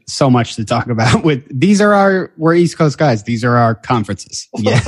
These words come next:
Speaker 1: <laughs> like, we should have known
Speaker 2: Shout out
Speaker 1: this
Speaker 2: to
Speaker 1: was gonna
Speaker 2: Rutgers.
Speaker 1: happen. Yeah.
Speaker 2: I, I, I, I guess we, I'm gonna have to ask you about Rutgers at the end here, but go ahead.
Speaker 1: Yeah. The, what was I gonna say? Um,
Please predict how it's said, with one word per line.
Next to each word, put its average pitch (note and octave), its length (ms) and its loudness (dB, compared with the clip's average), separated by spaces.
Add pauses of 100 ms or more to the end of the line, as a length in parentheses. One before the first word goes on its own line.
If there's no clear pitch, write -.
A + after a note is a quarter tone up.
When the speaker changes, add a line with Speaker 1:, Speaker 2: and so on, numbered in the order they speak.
(100)
Speaker 1:
<laughs> - 140 2
like, D3+ 340 2
we D3 100 4
should E3 200 2
have D3 80 4
known D3 100 4
Speaker 2:
Shout D3 80 2
out C3 40 2
Speaker 1:
this B2 100 2
Speaker 2:
to B3 40 4
Speaker 1:
was - 160 4
gonna B2+ 140 0
Speaker 2:
Rutgers. C#3 220 -2
Speaker 1:
happen. G#2+ 180 -8 (180)
Yeah. C#3 220 4
Speaker 2:
I, A3 200 2
I, A#3+ 220 0
I, A3+ 200 2
I G#3+ 80 4
guess C4+ 200 0
we, B3 60 -2 (240)
I'm G3 100 0
gonna G#3+ 140 0
have F#3+ 180 0
to F#3 80 -6
ask E3 200 -6
you E3 80 -4
about C#3 120 -4
Rutgers C3 280 -8
at B2 100 -10
the B2+ 120 -8
end B2 140 -8
here, A#2 140 -10
but A#2+ 140 -10
go C#3 160 -2
ahead. B2+ 280 -6 (220)
Speaker 1:
Yeah. A2+ 220 -6 (160)
The, B2 640 2 (560)
what B2+ 100 -12
was A2+ 140 -14
I G#2+ 60 -12
gonna F2+ 180 -12
say? - 280 -14
Um, D#2+ 760 -16